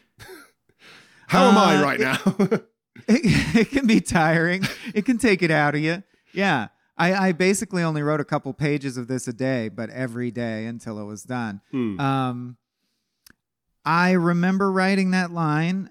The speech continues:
Speaker 2: and liking it and, and reflecting on it. And it's almost like, it's almost like yo-yoing or juggling. Um, there's a delight when you do, do something you know is good or you feel is flashy and you can see it yourself.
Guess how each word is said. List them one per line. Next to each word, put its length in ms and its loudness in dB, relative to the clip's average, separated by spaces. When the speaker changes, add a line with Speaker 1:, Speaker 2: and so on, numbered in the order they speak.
Speaker 2:
and 220 -2
liking 400 -2
it 200 -2
and, 180 -6
and 160 -4
reflecting 520 -2
on 160 0
it. 160 -4
And 140 -4
it's 160 -4
almost 380 -2
like, 360 -2
it's 100 -8
almost 260 2
like 200 0
yo-yoing 680 0
or 240 -4
juggling. 680 -6
Um, 640 -6
there's 320 0
a 60 -2
delight 500 -2
when 200 -8
you 360 -6
do, 200 0
do 220 0
something 380 -2
you 120 -4
know 220 -2
is 160 -4
good 240 -2
or 80 -4
you 140 -4
feel 380 -4
is 180 -10
flashy 520 -6
and 140 -10
you 80 -10
can 140 -12
see 280 -6
it 40 -6
yourself. 440 -8